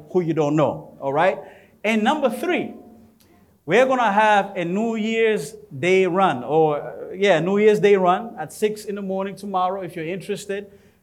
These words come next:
I'm gonna be at, uh, what is that place? F X Sudirman at six in the morning. If you wanna run, exercise, I don't care. You can do one kilometer, two kilometers, three kilometers, whatever.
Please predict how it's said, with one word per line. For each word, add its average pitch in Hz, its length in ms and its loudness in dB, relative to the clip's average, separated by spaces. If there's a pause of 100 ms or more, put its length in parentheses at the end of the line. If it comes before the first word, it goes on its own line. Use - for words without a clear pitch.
(100)
I'm 165 120 -4
gonna 170 160 0
be 202 260 -2
at, 180 460 -2
uh, 165 480 4 (220)
what 190 120 2
is 170 80 2
that - 160 2
place? 160 320 2
F 214 160 2
X 220 180 0
Sudirman 220 420 2
at 160 160 -4
six 247 280 -6
in 220 60 -6
the 240 60 -4
morning. 220 380 -2 (460)
If 151 160 -10
you 175 80 -2
wanna 208 260 2
run, 214 220 0
exercise, 202 800 -2
I 185 100 0
don't 233 220 -4
care. 240 180 -2
You 208 140 -6
can 196 180 -6
do 185 80 -2
one 208 300 -4
kilometer, 214 500 -6
two 214 220 -10
kilometers, 214 540 -6
three 214 160 -8
kilometers, 202 460 -6
whatever. 175 480 0